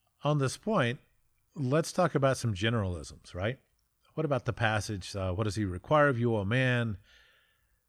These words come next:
but to," oh, I can't even quote this one exactly, but "to walk humbly, uh, to love justice and mercy and to walk humbly with your God,"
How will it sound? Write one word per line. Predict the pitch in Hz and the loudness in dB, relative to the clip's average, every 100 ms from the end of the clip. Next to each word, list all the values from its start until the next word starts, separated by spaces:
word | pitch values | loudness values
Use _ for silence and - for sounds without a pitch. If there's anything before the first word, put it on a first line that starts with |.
| _ _ _ _ | _ _ _ _
but | 107 98 | -6 -6
to," | - 90 | -6 -8
oh, | 90 98 | -6 -4
I | 98 | -4
can't | - 90 | -4 -4
even | 98 | -4
quote | - 143 98 | -2 -2 -2
this | 90 87 | -8 -8
one | 85 | -10
exactly, | 85 76 - 80 | -10 -12 -12 -10
but | 92 | -10
"to | 90 | -8
walk | 90 92 - | -6 -6 0
humbly, | 147 139 127 120 95 _ _ _ _ _ _ _ _ - | 0 2 2 0 -2 _ _ _ _ _ _ _ _ -8
uh, | 95 90 87 104 | -6 -6 -8 -6
to | 107 | -2
love | 113 92 - | -2 -4 -4
justice | 131 120 117 - | -2 -2 -4 -6
and | 101 | -2
mercy | 120 113 113 | 0 0 -2
and | 101 | -2
to | |
walk | 98 95 | -2 -2
humbly | 120 113 101 | -2 -2 -2
with | 95 92 87 | -4 -6 -8
your | 82 | -4
God," | 107 101 95 | -2 -2 -4